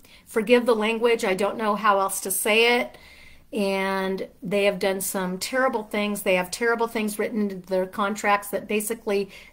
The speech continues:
they can steal your work and they can collect the money on it.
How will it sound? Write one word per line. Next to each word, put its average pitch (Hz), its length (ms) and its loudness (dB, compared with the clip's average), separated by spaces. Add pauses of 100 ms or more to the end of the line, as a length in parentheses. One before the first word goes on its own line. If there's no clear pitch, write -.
they 220 120 8
can 233 200 -2
steal 269 440 2
your 294 200 0
work 220 420 -2 (140)
and 196 240 0
they 233 100 4
can 254 240 -2
collect 226 300 -2
the 220 80 -2
money 196 280 -2
on 185 220 -4
it. 180 260 -4